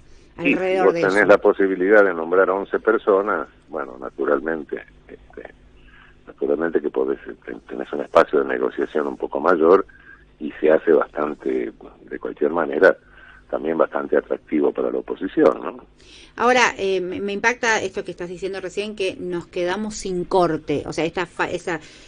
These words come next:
Speaker 2: digamos, que sean cuatro y que pueda, eh, entrar una subrogancia. Mientras tanto, ¿eso es lo que sería no tener Corte?
Speaker 1: Y claro, porque suponete lo siguiente,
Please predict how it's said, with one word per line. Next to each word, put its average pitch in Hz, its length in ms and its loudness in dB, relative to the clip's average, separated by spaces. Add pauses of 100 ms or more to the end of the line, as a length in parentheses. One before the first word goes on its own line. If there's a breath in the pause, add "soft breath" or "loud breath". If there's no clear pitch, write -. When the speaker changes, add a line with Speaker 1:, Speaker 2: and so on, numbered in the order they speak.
Speaker 2:
digamos, 170 280 -4
que 165 200 -4
sean 190 760 0
cuatro 196 680 2
y 165 120 -10
que 165 120 -6
pueda, 160 720 -2
eh, 139 520 -8
entrar 175 360 -2
una 170 360 -2
subrogancia. 170 960 -4 (300 loud breath)
Mientras 175 280 -6
tanto, 214 240 -2
¿eso 214 220 -2
es 214 80 0
lo 190 100 0
que 165 200 -2 (280)
sería 175 400 -2
no 175 160 -4
tener 170 300 -4
Corte? 214 560 -4 (560)
Speaker 1:
Y 110 200 -6
claro, 151 380 10
porque 90 600 2 (120)
suponete 120 680 2
lo 87 160 0
siguiente, 71 640 -4